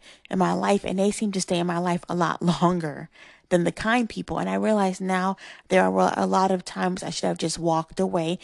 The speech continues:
just physically cut off contact with that person, and I didn't. And now I realize that's what I have to do. So when I was in a school, sometimes my classmates would steal from me. And, you know, when you're young and people steal,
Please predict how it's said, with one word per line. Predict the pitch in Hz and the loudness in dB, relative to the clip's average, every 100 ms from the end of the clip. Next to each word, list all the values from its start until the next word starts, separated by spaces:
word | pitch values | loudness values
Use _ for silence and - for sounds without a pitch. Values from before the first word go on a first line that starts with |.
| - - | -16 -8
just | 196 - | -6 0
physically | 226 226 247 240 220 - | 2 2 0 -2 -4 -6
cut | - 202 | -4 -2
off | 202 185 - | -2 -4 -8
contact | - 190 175 180 | -2 0 0 -4
with | - 175 | -8 -8
that | 160 - | -10 -8
person, | - 170 - | -6 -6 -8
and | - | -8
I | 160 160 | -8 -10
didn't. | 156 147 - - - - | -10 -10 -12 -16 -20 -8
And | 185 185 | -2 0
now | 190 196 | 0 0
I | - | -2
realize | 196 196 175 | 0 0 0
that's | 175 - | -2 -6
what | 170 | -6
I | |
have | 165 165 160 | -4 -6 -8
to | 165 | -10
do. | 156 143 131 _ _ _ _ _ _ _ _ _ _ | -8 -8 -10 _ _ _ _ _ _ _ _ _ _
So | - - 220 190 180 175 - _ _ _ _ _ | -10 0 4 6 4 0 -4 _ _ _ _ _
when | 196 202 | 0 4
I | 247 | 6
was | 285 220 | 6 4
in | 180 175 170 - | 0 -2 -4 -4
a | 170 165 | -2 -2
school, | - 208 190 160 156 165 _ - | -2 2 4 4 0 -6 _ -4
sometimes | 226 233 233 208 202 | 0 2 4 2 2
my | 185 165 | 0 -2
classmates | - 170 165 170 156 | 0 -2 0 -4 -4
would | - | -6
steal | - 147 147 | -6 -4 -4
from | 147 135 127 | -6 -10 -12
me. | - - _ - - - - | -12 -14 _ -20 -20 -20 -2
And, | 214 214 | 2 4
you | |
know, | 220 214 | 6 6
when | 233 | 6
you're | 277 | 6
young | 214 180 165 165 170 | 6 2 2 -2 -4
and | - | 0
people | 196 190 175 | 2 2 -2
steal, | - - 151 147 147 | -2 -4 -4 -4 -6